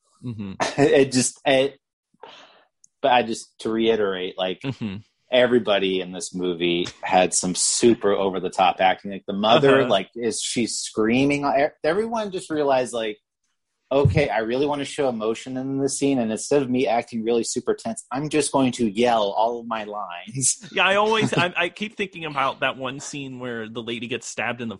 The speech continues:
Speaker 1: foot, and she gets carried outside in the rain, and she's like, and the, the mom's just yelling, "Please, somebody help us!" But imagine this, like, up so many levels, just yelling in the rain to help somebody <laughs> get us. It's so, like, over the top.
Speaker 2: <laughs> It,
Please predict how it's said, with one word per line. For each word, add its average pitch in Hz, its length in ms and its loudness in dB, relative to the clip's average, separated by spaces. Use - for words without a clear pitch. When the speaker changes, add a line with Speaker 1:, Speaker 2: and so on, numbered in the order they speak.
Speaker 1:
foot, 107 200 -4
and 110 360 -2
she - 120 -6
gets 135 160 -2
carried 139 520 -2
outside 120 540 -2
in 117 140 -4
the 110 100 -4
rain, 104 720 -4
and 135 120 -6
she's 143 200 -4
like, 123 220 4
and 131 240 2
the, 117 100 6
the 120 320 2
mom's 113 340 4
just - 140 -4
yelling, 120 240 4
"Please, 311 420 6
somebody 320 600 4
help 302 380 4
us!" 269 260 6
But 160 220 4
imagine 156 400 4
this, 139 180 0
like, 127 260 2
up 135 240 2
so 170 480 4
many 143 260 4
levels, 117 460 2
just 123 180 -2
yelling 123 600 2
in 107 140 2
the 107 100 0
rain 107 460 0
to 71 80 -4
help - 480 -6
somebody 147 520 2
<laughs> 131 120 0
get 131 120 4
us. 123 200 2
It's 117 160 -4
so, 143 340 4
like, 110 460 -2
over 127 320 2
the 110 120 -8
top. - 640 0
Speaker 2:
<laughs> - 800 -10
It, 165 420 2